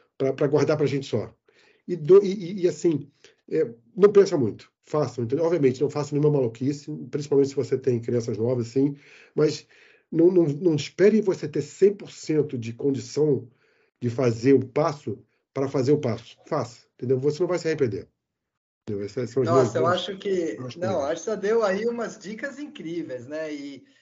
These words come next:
Speaker 2: e a tua energia, teu alto astral, tua vontade de fazer as coisas, eu acho que é contagiante e certamente tá contagiando não só a nós, mas o pessoal que, que tá ouvindo também. É,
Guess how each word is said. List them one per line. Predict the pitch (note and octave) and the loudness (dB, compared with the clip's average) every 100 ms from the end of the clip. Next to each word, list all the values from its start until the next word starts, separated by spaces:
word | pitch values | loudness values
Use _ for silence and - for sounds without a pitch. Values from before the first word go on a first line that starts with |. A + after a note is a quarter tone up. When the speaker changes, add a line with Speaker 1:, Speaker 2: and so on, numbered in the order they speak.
| _ | _
Speaker 2:
e | C#3+ | -6
a | E3+ | -6
tua | E3+ G#3 | -4 -6
energia, | A#3 A3+ D#3+ C#3 D#3+ A#3 A3+ | -2 -4 -4 -10 -10 -6 -6
teu | E3 F#3 | -6 -6
alto | F#3 F#3 | -6 -6
astral, | D#3 - E3+ F3+ F#3+ F#3+ | -10 -10 -10 -8 -6 -8
tua | F#3+ F3+ | -8 -8
vontade | E3+ D#3+ - F3+ F#3+ | -6 -10 -8 -8 -8
de | F3+ | -10
fazer | E3+ D3+ D3+ | -12 -10 -12
as | C3+ | -12
coisas, | _ E3 F3+ F#3 F3+ | _ -12 -12 -12 -14
eu | E3+ | -10
acho | E3+ - | -10 -12
que | F#3 | -16
é | |
contagiante | F3 F#3 F3 E3+ C3 C#3 D3+ F#3+ - _ _ _ | -16 -16 -12 -12 -10 -10 -10 -12 -20 _ _ _
e | D3 | -20
certamente | - F3+ F3 F3+ D#3+ E3+ - | -10 -8 -8 -10 -10 -12 -14
tá | E3+ | -16
contagiando | E3+ - D#3 D3+ D3 D#3 D3+ D3+ | -14 -14 -16 -14 -14 -14 -14 -16
não | C#3+ D#3+ | -14 -16
só | F#3 G3 | -14 -12
a | D#3 | -12
nós, | C#3 D3+ D#3+ | -10 -10 -10
mas | D#3+ D3+ | -14 -20
o | |
pessoal | _ D3+ - D3 D3+ | _ -20 -16 -16 -16
que, | _ D3+ D3+ - _ _ | _ -12 -12 -12 _ _
que | - D3+ | -20 -14
tá | D#3+ | -10
ouvindo | D#3+ D3+ D3+ D3+ D3 | -10 -10 -12 -12 -12
também. | D#3+ C#3+ A#2+ A2+ A2+ _ _ _ _ _ | -12 -12 -14 -14 -20 _ _ _ _ _
É, | D#3+ D#3 D#3+ D#3+ D#3+ D#3 | -10 -6 -6 -4 -4 -6